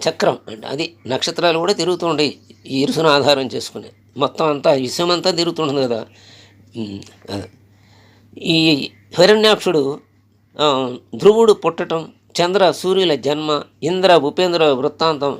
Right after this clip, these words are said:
హిరణ్యాక్షుడు భూమిని దొంగిలించడం, వరాహమూర్తి చేత భూమి ఉద్ధరించబడటం, దేవదానవ మనుష్యుల్లో చక్రవర్తులు నిర్దేశింపబడటం,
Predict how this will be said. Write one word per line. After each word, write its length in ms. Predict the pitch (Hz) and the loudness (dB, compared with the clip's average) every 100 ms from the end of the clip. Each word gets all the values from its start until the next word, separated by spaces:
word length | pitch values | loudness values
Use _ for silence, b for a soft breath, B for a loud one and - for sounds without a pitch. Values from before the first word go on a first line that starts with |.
| - | 0
హిరణ్యాక్షుడు 600 | 175 180 180 175 156 135 | 0 2 -2 -2 -2 -2
భూమిని 320 | 156 175 156 | 0 0 -2
దొంగిలించడం, 720 | 131 151 160 147 131 143 - B B B - | -2 0 -2 -2 -4 -6 -6 B B B 2
వరాహమూర్తి 640 | 160 190 180 202 214 208 | 6 8 6 4 0 0
చేత 260 | 180 175 160 | -2 -2 -2
భూమి 340 | 131 170 170 | -4 -4 -2
ఉద్ధరించబడటం, 960 | 135 117 156 151 139 131 120 123 90 - B B | -4 -2 -4 -2 -2 -2 -2 -6 -6 -10 B B
దేవదానవ 680 | - 160 175 160 151 139 131 | 2 6 6 4 2 2 -2
మనుష్యుల్లో 580 | 135 165 160 143 135 131 | -2 -4 -4 -4 -4 -4
చక్రవర్తులు 720 | 139 135 160 160 139 143 135 | -4 -4 -2 -2 -2 -2 -2
నిర్దేశింపబడటం, 1080 | 135 117 170 170 165 143 147 156 180 156 | -2 0 0 0 -4 -2 0 0 2 0